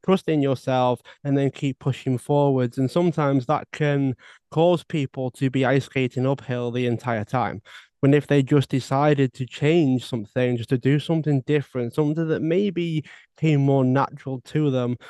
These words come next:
or maybe something that they would do anyway, they got some more intrinsic benefit as opposed to extrinsic, you know, you get more internal benefit versus external. Some people need that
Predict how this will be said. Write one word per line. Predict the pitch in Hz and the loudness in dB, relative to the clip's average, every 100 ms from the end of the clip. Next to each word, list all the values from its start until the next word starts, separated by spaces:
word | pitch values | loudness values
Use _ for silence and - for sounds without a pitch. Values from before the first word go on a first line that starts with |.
| - 135 | -6 0
or | 131 | 4
maybe | 160 160 135 | 4 4 0
something | - 143 131 143 139 135 127 | 2 0 2 0 2 0 0
that | 131 131 123 _ _ - - _ 156 | -2 -2 -4 _ _ -20 -20 _ 0
they | 175 | 0
would | 165 147 - | 0 -2 -2
do | 151 156 143 135 - | 0 0 -2 -4 -6
anyway, | 147 156 - 113 | -4 -4 -4 -8
they | 117 139 | -8 -6
got | 147 - | -6 -6
some | - 151 143 | -4 0 2
more | 139 139 135 - | 2 2 0 -2
intrinsic | 151 143 - 143 131 143 135 | -4 -2 0 0 0 -4 -2
benefit | 143 135 - 139 131 | 0 0 -2 -4 -2
as | 127 123 | -4 -4
opposed | 139 - 135 135 123 - | -6 -2 0 0 -2 -6
to | 139 131 131 131 131 - - _ 147 | -4 -2 0 0 -2 -6 -20 _ -4
extrinsic, | - - - 120 117 113 110 | -4 -6 -4 -2 -2 -6 -8
you | 120 | -4
know, | 120 123 | -2 0
you | 131 127 | 0 0
get | 131 - | 0 0
more | 139 139 143 | 0 4 4
internal | 147 - 139 | 2 0 -4
benefit | 127 135 123 135 120 | -2 -2 -2 -4 -6
versus | 127 123 120 143 | -4 -4 -2 -4
external. | - - - 127 127 123 123 120 120 - - _ - | -4 -8 -6 -4 -2 0 0 -2 -2 -8 -20 _ -4
Some | - 185 | 2 4
people | 175 147 - 139 135 131 127 123 | 4 2 0 0 2 0 -2 -4
need | 139 139 151 143 127 - _ 127 | -2 0 0 -2 -4 -10 _ -6
that | 127 104 90 | -4 -2 -4